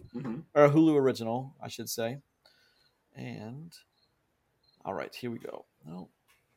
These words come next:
Speaker 2: I did it. There we go. Okay. John Cena, Lil Rel Howery, Meredith Hagner, Yvonne Orji, Carlos Santos, and Andrew Batchelor. Now, Vacation Friends was directed by Clay Tarver.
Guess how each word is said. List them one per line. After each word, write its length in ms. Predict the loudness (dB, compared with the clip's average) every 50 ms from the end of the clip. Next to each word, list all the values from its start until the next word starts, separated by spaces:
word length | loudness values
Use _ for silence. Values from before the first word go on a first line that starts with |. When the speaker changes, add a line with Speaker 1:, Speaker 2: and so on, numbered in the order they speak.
| _ _ -16
Speaker 2:
I 80 | -14
did 180 | -14 -12 -12 -12
it. 120 | -12 -14 _ _ _ _ -8
There 120 | -8 -8
we 80 | -8 -8
go. 120 | -10 -6 -2
Okay. 220 | -2 -2 -4 -6 -16 _ -20 -20 _ _
John 240 | 4 8 10 10 10
Cena, 480 | 8 6 4 4 4 4 4 2 2 -4 _ _ _ _ _ _ _ _ -2
Lil 200 | 6 8 8 10
Rel 160 | 10 8 8
Howery, 480 | 8 8 8 8 8 6 2 0 -2 -8 _ _ _ _ _ _ -6
Meredith 380 | 0 4 4 4 4 4 2
Hagner, 480 | 2 0 0 0 0 -2 -4 -4 -6 -8 -8 -6
Yvonne 560 | -6 -4 -2 0 2 2 2 0 -2 -8 -14 _ _ -4 0
Orji, 500 | 2 2 2 2 0 -2 -2 -4 -6 -8 _ _ _ _ _ _ -4
Carlos 500 | 4 6 8 8 10 8 8 6 2 -2 -6
Santos, 760 | -8 -10 -6 -4 -2 -2 -2 -4 -2 0 2 2 2 2 -2
and 120 | -8 -10 -6
Andrew 480 | -4 -2 -2 0 0 0 0 0 -2 -4 -6
Batchelor. 760 | -4 -2 0 0 0 -2 -4 -4 -4 -2 -2 -4 -4 -8 -12 _ _ _ _ _ _ -12
Now, 60 | -10 -8
Vacation 400 | -6 -2 -2 -2 -2 -2 -4 -4
Friends 260 | -2 -2 -2 -2 -6
was 80 | -6
directed 340 | 0 0 0 0 0 -4 -4
by 380 | 0 2 4 4 4 2 0 -2 -8
Clay 640 | -12 -12 -6 -2 0 2 4 6 6 4 4 0 -4 _ _ _ _ _ _ _
Tarver. 760 | -12 -2 2 4 4 4 4 4 4 4 6 4 2 0 -6